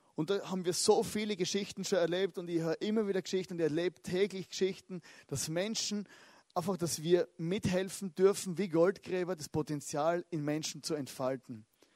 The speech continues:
Oder auch im Kinder-I C F. Ich meine, das sind so viele Kinder, die einfach Potenzial haben ohne Ende und wir können einfach was Gutes reingeben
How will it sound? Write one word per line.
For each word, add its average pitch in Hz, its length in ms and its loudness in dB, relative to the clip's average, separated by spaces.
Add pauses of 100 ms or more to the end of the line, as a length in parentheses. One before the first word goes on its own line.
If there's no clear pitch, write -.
(340)
Oder 202 260 4
auch 190 60 0
im 180 140 -2
Kinder-I 185 500 0
C 139 220 -4
F. 120 160 -4
Ich 143 60 -8
meine, 151 120 -4
das 151 100 -8
sind 170 120 -8
so 190 340 2
viele 202 320 -4
Kinder, 185 540 2 (520)
die 170 120 2
einfach 170 240 -4
Potenzial 156 720 0
haben 143 240 -2
ohne 160 340 0
Ende 151 460 -2 (200)
und 143 180 -2
wir 165 100 4
können 151 220 -2
einfach 151 200 -6
was 139 160 -8
Gutes 165 320 2
reingeben 156 460 -4